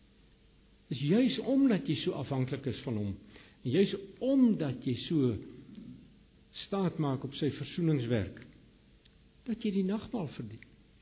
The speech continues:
Vier, is dit nie so? Dis hoekom ons die nagmaal vier. Sy bloed, sy liggaam.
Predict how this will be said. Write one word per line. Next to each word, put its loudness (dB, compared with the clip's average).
Vier, -2
is -8
dit -8
nie -6
so? -10
Dis 0
hoekom -2
ons -6
die -6
nagmaal -8
vier. -18
Sy -4
bloed, 2
sy -4
liggaam. -4